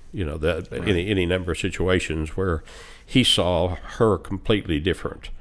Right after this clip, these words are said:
Speaker 1: And, um, and that's what we, that's really our hope, is that when people come here, they see us as an authentic church body,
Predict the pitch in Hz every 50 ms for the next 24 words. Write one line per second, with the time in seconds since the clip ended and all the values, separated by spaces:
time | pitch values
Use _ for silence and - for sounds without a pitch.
0 | - - - - - - - - - 82 85 85 82 85 85 82 78 92 - -
1 | - - 113 101 82 80 85 - - 110 - - - - - - - - - -
2 | - - - - - - - - - - - - 95 95 92 - - - 71 64
3 | 69 80 78 80 - - - - - 98 92 - - - 101 92 87 80 73 76
4 | 78 78 - - 113 110 98 80 - - - 80 80 76 78 - - - - -
5 | - - - - - - - - - - - 76 76 73 - - - - - -
6 | 104 80 78 - 107 98 - - 73 - - 90 85 80 85 85 80 78 80 78
7 | 78 78 - - 98 90 90 85 80 - - 90 82 76 73 80 80 - 69 67
8 | 71 78 80 82 80 - - 92 92 87 82 - - - - - 90 87 - -
9 | - - 76 73 78 78 76 78 78 76 71 -